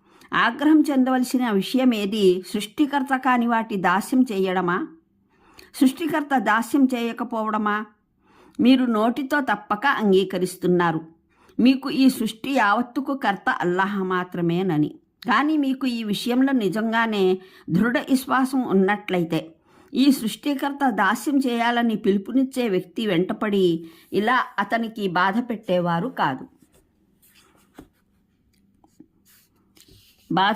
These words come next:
పెట్టేవారు కారు. ఇది ఎంతో లోతుగా, తీవ్రంగా ఊపివేసే ప్రశ్న. ఇది బహుదైవారాధకుల పునాదులను కదిలించి వేసింది.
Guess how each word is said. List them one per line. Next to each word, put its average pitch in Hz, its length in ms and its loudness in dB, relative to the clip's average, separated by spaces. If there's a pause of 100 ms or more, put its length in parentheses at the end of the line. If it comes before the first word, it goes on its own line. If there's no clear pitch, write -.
(160)
పెట్టేవారు 185 560 0
కారు. 160 380 -2 (500)
ఇది 254 320 2
ఎంతో 220 400 2
లోతుగా, 233 640 0
తీవ్రంగా 226 840 0 (100)
ఊపివేసే 208 600 -2
ప్రశ్న. 170 480 -4 (680)
ఇది 262 260 2
బహుదైవారాధకుల 233 1300 0
పునాదులను 220 720 0
కదిలించి 226 540 2
వేసింది. 165 600 -2